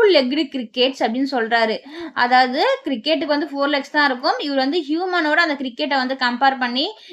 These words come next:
இந்த மாதிரி இந்த கிரிக்கெட் பூ-, கிரிக்கெட்டை மாதிரி லேசியா இருக்கிற ஹியூமன்ஸை டூ லெக்டு கிரிக்கெட்ஸ் அப்படின்னு வந்து சொல்றாரு. He wants such இந்த மாதிரி இருக்கிற பீப்புள்ஸ் பாத்தீங்கன்னா, people to work hard and plan for the future.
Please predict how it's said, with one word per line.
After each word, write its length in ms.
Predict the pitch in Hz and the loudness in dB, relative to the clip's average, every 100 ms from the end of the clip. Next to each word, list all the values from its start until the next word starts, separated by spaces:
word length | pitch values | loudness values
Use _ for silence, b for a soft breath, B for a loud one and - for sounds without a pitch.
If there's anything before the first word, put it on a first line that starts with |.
| 285 | -6
இந்த 240 | 262 294 339 | -2 2 2
மாதிரி 340 | 294 285 294 | 4 2 2
இந்த 180 | 320 285 | 2 -2
கிரிக்கெட் 400 | 247 254 220 311 | -2 -4 -2 -2
பூ-, 200 | 247 269 226 233 | -2 -6 -6 -10
கிரிக்கெட்டை 440 | 226 262 254 320 311 | -8 -8 -2 0 2
மாதிரி 400 | 269 247 254 247 285 | 0 0 0 0 -2
லேசியா 540 | 240 254 285 - 285 285 | 2 2 2 -2 0 2
இருக்கிற 280 | 240 240 254 | 0 -2 -2
ஹியூமன்ஸை 640 | 233 262 277 262 233 269 349 480 B B _ - | -2 -2 0 -2 -2 0 0 0 B B _ 2
டூ 100 | 403 427 523 480 | 6 8 8 6
லெக்டு 440 | 311 277 240 269 494 | 4 2 0 0 0
கிரிக்கெட்ஸ் 540 | 523 277 220 254 254 269 | 0 -4 -2 0 0 0
அப்படின்னு 300 | 233 247 277 | -2 -2 -4
வந்து 140 | 240 | -6
சொல்றாரு. 460 | 285 254 214 220 220 208 277 277 _ | -4 -2 0 0 -2 -4 -14 _ _
He 160 | 277 311 277 | 0 0 0
wants 440 | 269 269 294 415 - | 0 2 2 0 0
such 380 | 285 269 320 - - _ _ _ _ _ _ _ _ _ b b b | 2 2 0 -8 -18 _ _ _ _ _ _ _ _ _ b b b
இந்த 180 | 254 254 | -4 -2
மாதிரி 260 | 262 247 285 | 0 2 2
இருக்கிற 280 | 320 294 285 | 0 0 -2
பீப்புள்ஸ் 460 | 233 269 262 302 277 | 0 -2 -2 -4 -4
பாத்தீங்கன்னா, 460 | - 254 254 254 285 | -2 -2 -2 -2 -2
people 420 | 339 262 226 262 381 | -2 -4 -4 -2 -2
to 120 | 381 285 226 | -2 -6 -2
work 320 | 226 269 302 | 2 2 2
hard 360 | - 254 233 269 | -6 -2 0 2
and 220 | 262 233 247 349 | 0 -2 -4 -4
plan 340 | 294 240 247 277 | -2 0 0 -2
for 200 | 277 233 | -2 -2
the 160 | 220 247 | 0 -4
future. 500 | 247 226 220 247 | -6 -8 -4 -4